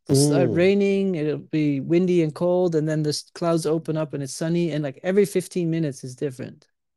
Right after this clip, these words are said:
Speaker 1: And, and
Speaker 2: That can happen here
Speaker 1: Yeah.
Speaker 2: because we have these, like, mountain winds they call Chinooks that come in, and then suddenly it'll get warm.
Speaker 1: Yeah.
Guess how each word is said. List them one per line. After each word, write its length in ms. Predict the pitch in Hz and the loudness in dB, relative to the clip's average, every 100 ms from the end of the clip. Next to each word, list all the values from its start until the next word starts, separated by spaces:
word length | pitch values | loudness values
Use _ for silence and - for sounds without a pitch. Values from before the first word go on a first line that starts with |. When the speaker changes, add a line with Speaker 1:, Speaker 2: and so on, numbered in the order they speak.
| _ _ _ _ _ _ _ | _ _ _ _ _ _ _
Speaker 1:
And, 140 | 147 147 | -12 -10
and 220 | 175 170 180 | -8 -8 0
Speaker 2:
That 160 | 139 | 0
can 80 | 180 | 2
happen 240 | 190 185 127 | -2 -2 -6
here 460 | 127 127 98 98 | -2 -2 -2 -4
Speaker 1:
Yeah. 100 | 160 | -4
Speaker 2:
because 360 | 151 117 113 101 | -4 -6 -8 -6
we 80 | 110 | -4
have 120 | 101 | -4
these, 180 | 107 98 | -6 -4
like, 240 | 98 - _ 123 | -6 -8 _ -10
mountain 500 | 104 104 101 107 98 | -6 -6 -6 -6 -6
winds 260 | 101 98 | -6 -6
they 100 | 107 | -8
call 180 | - 95 | -6 -8
Chinooks 640 | - 101 95 92 - - - | -6 -6 -4 -6 -10 -14 -10
that 140 | 101 | -10
come 220 | - 92 87 | -8 -10 -8
in, 280 | 87 90 | -8 -10
and 240 | - 101 92 | -10 -8 -6
then 240 | 92 90 - | -6 -8 -4
suddenly 280 | 104 92 | -4 -2
it'll 140 | 90 87 | -4 -4
get 160 | 92 | -4
warm. 440 | 90 90 85 85 98 | -4 -6 -6 -8 -6
Speaker 1:
Yeah. 220 | 143 131 | -4 -4